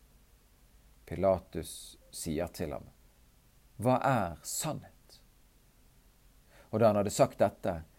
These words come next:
gikk han igjen ut til jødene og sa til dem, «Jeg finner ingen skyld hos ham.» «Men det er jo den skikk hos dere at jeg gir dere en fange fri i påsken. Vil dere nå at jeg skal gi dere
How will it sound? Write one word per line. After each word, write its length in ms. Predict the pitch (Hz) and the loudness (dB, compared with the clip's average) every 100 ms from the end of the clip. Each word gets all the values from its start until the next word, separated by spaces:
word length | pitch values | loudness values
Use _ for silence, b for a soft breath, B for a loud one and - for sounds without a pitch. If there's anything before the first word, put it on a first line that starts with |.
| b 113 | b -6
gikk 160 | 113 | 0
han 120 | 113 110 | 2 4
igjen 240 | 123 107 | 4 4
ut 200 | 110 98 | 2 0
til 140 | 104 90 | -2 0
jødene 300 | 85 95 92 | 0 0 -2
og 60 | |
sa 200 | - 110 92 | 0 2 2
til 280 | - 98 92 | 0 0 0
dem, 160 | 87 80 b b - | -2 -6 b b 2
«Jeg 180 | 165 | 2
finner 560 | - 196 196 127 104 98 - _ | 4 4 4 4 2 2 -4 _
ingen 540 | 101 104 135 107 85 90 | -2 0 0 0 -2 -4
skyld 500 | - - - 143 90 69 | -12 -10 2 4 4 -2
hos 180 | 67 - | -10 -10
ham.» 160 | 62 - - - - - - _ - - _ - B B B | -10 -12 -20 -20 -20 -20 -20 _ -20 -20 _ -20 B B B
«Men 140 | 208 | 10
det 80 | 233 | 12
er 80 | 240 | 12
jo 80 | 226 | 12
den 140 | 226 | 8
skikk 340 | - 226 - 180 | 4 0 0 -4
hos 100 | 143 | 4
dere 320 | 160 156 151 | 8 10 10
at 100 | 156 | 6
jeg 160 | 170 165 | 4 4
gir 220 | 170 160 | 6 6
dere 200 | 143 139 | 6 6
en 80 | 143 | 2
fange 280 | 151 151 156 | 0 0 0
fri 220 | - 160 - | -2 -2 -2
i 100 | 175 180 | -4 0
påsken. 400 | 202 208 214 - - b b b b | 0 2 0 -2 -10 b b b b
Vil 180 | 101 110 | 0 4
dere 220 | 107 101 104 | 4 4 4
nå 140 | 107 | 2
at 140 | 101 | 2
jeg 120 | 101 92 | 2 -2
skal 200 | 104 98 | -4 -2
gi 100 | 95 | 0
dere 400 | 92 90 85 76 | 0 0 -2 -4